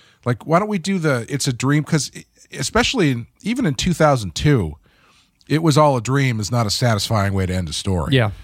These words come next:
Speaker 1: Uh, unless you do something really novel with it, and they do, which they don't. So if they had done this, the "it's a dream," quote unquote, thing at, like, the halfway point and brought her out of the t-,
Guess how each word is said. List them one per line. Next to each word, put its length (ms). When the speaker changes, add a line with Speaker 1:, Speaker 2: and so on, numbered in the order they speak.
Speaker 1:
Uh, 340
unless 320
you 80
do 120
something 560
really 360
novel 480
with 180
it, 140
and 160
they 100
do, 160
which 240
they 120
don't. 360
So 280
if 100
they 140
had 340
done 300
this, 340
the 240
"it's 160
a 60
dream," 680
quote 180
unquote, 340
thing 460
at, 160
like, 200
the 80
halfway 560
point 380
and 220
brought 280
her 160
out 240
of 140
the 80
t-, 140